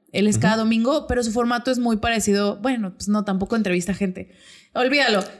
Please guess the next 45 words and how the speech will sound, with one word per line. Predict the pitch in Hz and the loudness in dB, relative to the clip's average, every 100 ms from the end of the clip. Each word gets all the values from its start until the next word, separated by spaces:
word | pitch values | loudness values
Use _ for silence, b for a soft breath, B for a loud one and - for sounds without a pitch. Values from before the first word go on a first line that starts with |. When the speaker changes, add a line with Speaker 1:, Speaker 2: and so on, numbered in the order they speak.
| - | -2
Speaker 1:
pero | 269 269 | 2 4
él | |
Speaker 2:
Ajá, | 302 | 4
Speaker 1:
es | 190 | 4
parte | 311 294 294 | 2 0 2
de | |
Speaker 2:
ok. | 285 | 2
Speaker 1:
ese | 285 | 2
grupo | 247 226 220 | 2 2 0
también. | 214 196 190 226 254 | 0 0 0 -2 -2
Speaker 2:
Simón. | 226 | 0
Speaker 1:
Ellos | 233 233 | 0 2
cuatro | 240 247 254 | 0 0 -2
empezaron | 240 208 208 | 0 0 4
un | 214 | 4
podcast | 208 240 - 381 - - - _ _ _ 277 | 4 0 0 -2 -2 -12 -20 _ _ _ 0
y, | 311 320 311 - | 2 0 -4 -10
eh, | - 220 226 226 233 | -2 0 0 0 0
en | 226 | 2
el | 226 | 2
cual | 226 233 233 240 | 2 2 2 0
pedían | 240 240 226 | -2 0 0
donaciones | 226 226 208 240 240 330 | 0 0 2 0 0 0
y | 277 | -2
todas | 202 220 226 | -2 0 0
las | 220 | 0
donaciones | 208 202 185 220 226 | 0 0 0 0 -2
y | 226 | -4
todos | 202 254 302 | 0 2 4
los | 277 | 2
beneficios | 226 208 202 208 226 | 2 2 2 2 -2
que | 226 | -2
ellos | 220 | -2
sacaban | 208 202 185 190 | -2 0 0 0
del | 190 | -2
podcast | 196 202 254 285 - | -2 -4 -4 -6 -2
lo | 196 175 | 0 2
donaban | 175 185 185 196 214 | 4 4 4 0 -2
cien | - 202 202 | 0 2 2
por | 196 | 0
ciento | 208 196 202 | 0 0 0
íntegro | 196 208 226 262 - | -2 -2 -2 -2 0
a | 170 | -2
la | 156 | -2
huelga | 165 165 170 101 | -2 -4 -6 -10